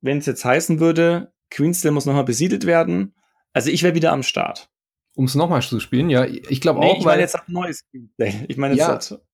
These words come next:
Speaker 2: aber
Speaker 1: den zweiten
Speaker 2: tatsächlich
Speaker 1: Teil.
Speaker 2: habe ich auch das Gefühl, wenn ich jetzt in ein, zwei Jahren noch mal jemand sagt, „Spiel ich noch mal mit“, würde ich's vielleicht sogar tatsächlich
Speaker 1: Würde ich,
Speaker 2: noch mal
Speaker 1: ja.
Speaker 2: im Gegensatz zu Charterstone, da würde ich's nicht mehr machen. Bei Queensdale würde ich's machen, weil ich jetzt auch wüsste, da sind noch genügend Elemente drin, die ich noch nicht gesehen hab.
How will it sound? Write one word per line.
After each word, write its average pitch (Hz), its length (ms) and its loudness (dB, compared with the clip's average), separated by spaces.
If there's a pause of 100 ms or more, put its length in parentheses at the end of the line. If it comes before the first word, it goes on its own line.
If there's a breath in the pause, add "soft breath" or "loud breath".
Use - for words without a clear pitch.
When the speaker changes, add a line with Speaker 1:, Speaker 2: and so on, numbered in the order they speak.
(220)
Speaker 2:
aber 139 160 4
Speaker 1:
den 131 100 0
zweiten 147 80 0
Speaker 2:
tatsächlich 160 340 2
Speaker 1:
Teil. 170 80 -6
Speaker 2:
habe 170 100 -8
ich - 80 -10
auch 151 120 -2
das 143 180 -4
Gefühl, 165 320 0
wenn 151 140 4
ich 139 80 2
jetzt 139 160 -2
in 135 100 0
ein, 131 220 0
zwei 135 160 0
Jahren 123 260 0
noch 147 160 -2
mal 123 160 2
jemand 120 300 0
sagt, 123 220 -4
„Spiel 131 200 2
ich 123 80 4
noch 123 100 2
mal 117 140 2
mit“, 135 240 0 (380 loud breath)
würde 120 200 2
ich's - 120 -4
vielleicht 131 200 4
sogar 123 220 0
tatsächlich 131 360 0
Speaker 1:
Würde 127 100 4
ich, 123 40 4
Speaker 2:
noch 110 100 0
mal - 40 -4
Speaker 1:
ja. 123 300 0
Speaker 2:
im 139 180 -10
Gegensatz 151 460 -2
zu 135 100 -4
Charterstone, 202 640 0
da 165 120 2
würde 151 100 0
ich's 131 100 0
nicht 160 160 0
mehr 220 120 0
machen. 240 340 -2 (300 loud breath)
Bei 139 100 2
Queensdale 170 480 2
würde 147 160 2
ich's 131 100 -2
machen, 156 320 0
weil 143 140 2
ich 135 140 0
jetzt 143 260 -4
auch 135 240 -2
wüsste, 165 340 0
da 147 120 2
sind 151 140 2
noch 135 260 -2
genügend 185 440 0
Elemente 147 460 2
drin, 139 220 2
die 147 80 0
ich 135 80 2
noch 156 80 2
nicht 139 180 0
gesehen 131 380 2
hab. - 160 -10